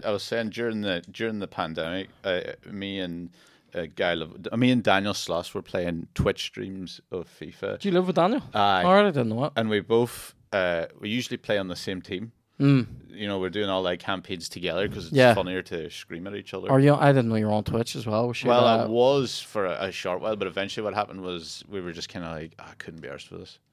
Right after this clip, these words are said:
Speaker 1: What,
Speaker 2: Oh,
Speaker 1: what am I
Speaker 2: look at
Speaker 1: doing here?
Speaker 2: this! Uh, you might need to create a new one. Yeah, this is, this is the first time. I have not played this game yet.
Speaker 1: Oh,
Speaker 2: This is,
Speaker 1: right.
Speaker 2: this is fresh.
Speaker 1: Aye.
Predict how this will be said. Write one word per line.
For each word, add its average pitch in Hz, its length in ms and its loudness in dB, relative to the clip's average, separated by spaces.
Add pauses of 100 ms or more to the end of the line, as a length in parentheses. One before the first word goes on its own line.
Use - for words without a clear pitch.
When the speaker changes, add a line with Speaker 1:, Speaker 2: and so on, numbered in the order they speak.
(420)
Speaker 1:
What, - 260 -14
Speaker 2:
Oh, 113 80 -4
Speaker 1:
what 113 80 2
am - 20 4
I 113 60 4
Speaker 2:
look 113 100 4
at 110 60 0
Speaker 1:
doing 82 100 -4
here? 110 100 2
Speaker 2:
this! - 320 -4
Uh, 110 260 4
you 113 80 2
might 117 180 4
need 113 140 0
to 110 120 0
create 110 340 2
a 110 60 4
new 104 180 2
one. 113 180 0 (140)
Yeah, 110 320 0
this 120 240 -2
is, - 300 -2 (420)
this 135 180 6
is 143 100 2
the 131 80 2
first 117 260 4
time. 127 180 2
I 139 160 10
have 127 160 4
not 113 220 6
played 113 220 2
this 113 120 -2
game 113 240 -2
yet. 131 140 0 (540)
Speaker 1:
Oh, 143 280 10
Speaker 2:
This 127 60 10
is, 117 60 8
Speaker 1:
right. 107 80 10
Speaker 2:
this 104 160 2
is 127 80 -2
fresh. 117 520 0 (260)
Speaker 1:
Aye. 92 400 -2